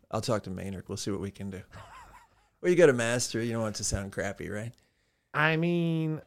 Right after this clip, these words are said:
Speaker 2: three acoustic songs on the SoundCloud that sounds like you sitting on the porch.
Speaker 1: Oh, that's not hard to do.
Speaker 2: No.
Speaker 1: Or in the basement. I
Speaker 2: Some
Speaker 1: don't ever
Speaker 2: good
Speaker 1: sit on the porch.
Speaker 2: All right, the basement. Sounding like,
Speaker 1: <laughs>
Speaker 2: sounding like Brian. Bullet for Fidel.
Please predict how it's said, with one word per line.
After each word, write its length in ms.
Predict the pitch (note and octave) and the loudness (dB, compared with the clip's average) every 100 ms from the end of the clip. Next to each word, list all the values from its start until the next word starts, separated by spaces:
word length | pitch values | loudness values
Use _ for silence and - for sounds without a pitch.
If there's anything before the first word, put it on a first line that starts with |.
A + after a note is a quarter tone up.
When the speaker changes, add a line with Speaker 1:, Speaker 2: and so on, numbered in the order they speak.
| - | -14
Speaker 2:
three 280 | - D#3 G3 | -2 2 4
acoustic 500 | F#3+ - F#3 - F3+ | 2 4 4 4 -4
songs 640 | - E3 D#3 D#3 D3+ D3+ - - | 0 0 2 0 -2 -4 -8 -6
on 240 | C#3 C#3 | -4 -4
the 80 | C#3 | -4
SoundCloud 680 | - C3+ C3 A#2+ C3 B2 B2 | -4 -4 -4 0 2 2 0
that 120 | - | -2
sounds 300 | C3+ C3 C3 | -2 0 0
like 180 | A#2+ C3+ | 0 0
you 100 | B2+ | -2
sitting 300 | - B2+ B2 | -2 -4 -2
on 80 | |
the 60 | A#2+ | -2
porch. 560 | A2 A#2 - - - - - _ - | 0 0 0 -8 -12 -14 -20 _ -10
Speaker 1:
Oh, 100 | A3 | -6
that's 220 | G#3 G#2+ | -6 -6
not 160 | G2 F#2 | -6 -4
hard 220 | G2+ E2 | -6 -6
to 80 | G2 | -8
do. 160 | G#2 A2 - | -8 -10 -10
Speaker 2:
No. 380 | E3+ G3 C#3+ - | -2 2 2 8
Speaker 1:
Or 120 | D3+ | 8
in 60 | C#3 | 10
the 80 | |
basement. 480 | A#2+ A2+ G#2 A2+ - - - | 8 6 4 -2 -4 -14 -2
I 100 | C3 | 2
Speaker 2:
Some 100 | A#2+ | 4
Speaker 1:
don't 80 | A2+ | 4
ever 100 | A#2 | 4
Speaker 2:
good 80 | - | 6
Speaker 1:
sit 100 | B2+ | 4
on 120 | A#2 | 4
the 80 | G#2+ | 0
porch. 400 | A2+ A2 - - | 0 0 -2 -8
Speaker 2:
All 80 | C3 | -4
right, 140 | B2+ | -4
the 80 | A#2 | -4
basement. 400 | A#2 A2+ A2 - - - - - _ _ _ - - | 0 0 -2 -8 -16 -20 -20 -20 _ _ _ -20 -12
Sounding 360 | - B2+ C3 | -4 -2 0
like, 220 | B2+ C3+ C3+ A#3 | 2 0 0 -4
Speaker 1:
<laughs> 60 | |
Speaker 2:
sounding 420 | - D3 C#3 C#3+ | -2 -2 0 2
like 300 | C#3 C#3 C3+ | 2 0 -2
Brian. 380 | C3 B2+ G#2+ G#2+ | -2 -4 -4 -4
Bullet 260 | B2+ C3+ C3 | 2 2 2
for 140 | C3+ | -4
Fidel. 580 | C3+ C3 A#2 G#2 - C3 | -4 2 2 0 -6 -16